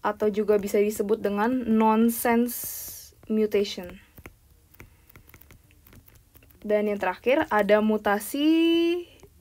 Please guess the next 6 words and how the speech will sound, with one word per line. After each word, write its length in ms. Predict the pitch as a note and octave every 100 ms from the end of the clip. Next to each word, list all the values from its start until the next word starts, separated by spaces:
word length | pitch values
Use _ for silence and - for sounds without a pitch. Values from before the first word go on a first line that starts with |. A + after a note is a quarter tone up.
| -
musi 640 | A#3 G#3+ G#3+ A3+ - C#4 C4+
mutasi, 1200 | B3 A#3+ A#3+ A#3+ - A3 A#3 - B3+ A3+ G#3+ C4
mutasi 1300 | A#3 A#3 A#3+ B3+ C4 - G3 G#3+ - C4+ D4 D#4 - -
salah 640 | - - A#3+ A3 G#3+ A3 - - _
makna. 800 | G#3 G3+ F#3+ - - F#3 E3 F#3 - _ - - - - - _ _ _ - - _ _ _ - _ - - _ _ _ - _
Ini 240 | G#3 A3